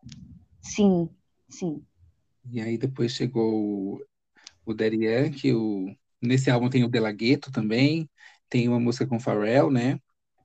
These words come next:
Speaker 1: Isso, tem Safari
Speaker 2: É, só
Speaker 1: com
Speaker 2: de chegar
Speaker 1: Pharrell,
Speaker 2: no
Speaker 1: Bia.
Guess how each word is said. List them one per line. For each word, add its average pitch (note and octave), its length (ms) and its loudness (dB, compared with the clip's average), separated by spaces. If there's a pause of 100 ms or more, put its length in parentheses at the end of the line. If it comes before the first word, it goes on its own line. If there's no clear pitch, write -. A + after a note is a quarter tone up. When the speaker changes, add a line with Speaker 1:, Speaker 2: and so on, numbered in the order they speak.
(160)
Speaker 1:
Isso, F3+ 480 4
tem D#3+ 260 -6
Safari E3+ 320 -6
Speaker 2:
É, E3 60 2
só E3+ 120 2
Speaker 1:
com - 40 -10
Speaker 2:
de - 80 -16
chegar F3 260 8
Speaker 1:
Pharrell, F#3 60 10
Speaker 2:
no F#3 160 8 (160)
Speaker 1:
Bia. G3 360 6